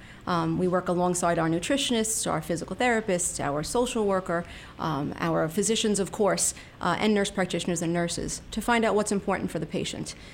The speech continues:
Um, some patients are very anxious about a diagnosis, whether of a malignancy or a chronic illness.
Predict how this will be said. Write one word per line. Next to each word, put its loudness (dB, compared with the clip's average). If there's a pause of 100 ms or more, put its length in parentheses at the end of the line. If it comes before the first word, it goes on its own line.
(160)
Um, -2
some 0
patients 0
are 0
very 0
anxious 0
about 2
a 0
diagnosis, 0
whether 0
of -2
a 2
malignancy 2
or 4
a 2
chronic -4
illness. -6